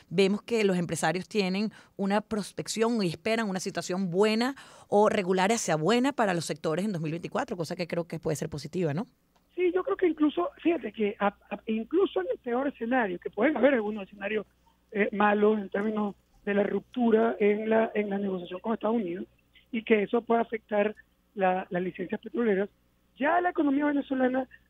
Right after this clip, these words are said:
Speaker 2: yo primero no creo que vamos a, van a llegar a tocar las licencias que ya existían, y hay varias, la licencia de Chevron, la licencia de Shell en Dragon, la, la licencia de las empresas operadoras, eh, europeas para hacer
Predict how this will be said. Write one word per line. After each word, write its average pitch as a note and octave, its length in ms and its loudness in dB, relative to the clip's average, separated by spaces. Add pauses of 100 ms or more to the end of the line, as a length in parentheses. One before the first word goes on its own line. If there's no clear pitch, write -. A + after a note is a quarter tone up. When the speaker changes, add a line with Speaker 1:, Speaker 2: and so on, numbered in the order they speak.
Speaker 2:
yo B3 120 -2
primero B3+ 360 2
no G3+ 160 -2
creo A#3 300 2
que G#3+ 100 -6
vamos F#3+ 220 -4
a, - 80 -10
van F3+ 140 -2
a G#3 40 -2
llegar G#3 280 0 (380)
a G3+ 200 2
tocar G#3+ 640 -2
las F3 200 -2
licencias F3 460 -6
que G3 140 -4
ya F3 100 0
existían, F#3 680 -4 (480)
y E3 60 -8
hay D#3+ 140 -2
varias, E3 460 2
la E3 60 -10
licencia E3 380 -6
de D#3 80 -4
Chevron, G3 420 0
la D#3 100 -8
licencia E3 480 -8 (360)
de E3+ 100 -6
Shell G3+ 440 2 (320)
en E3 180 -4
Dragon, F#3 500 2
la, F3 240 -2 (300)
la G#3 80 -2
licencia G3 520 0
de G#3 180 2
las F3+ 120 0
empresas F3+ 300 -8
operadoras, G3 600 2 (380)
eh, G3 200 -2
europeas G3 560 0
para F3 200 -8
hacer F#3+ 380 -2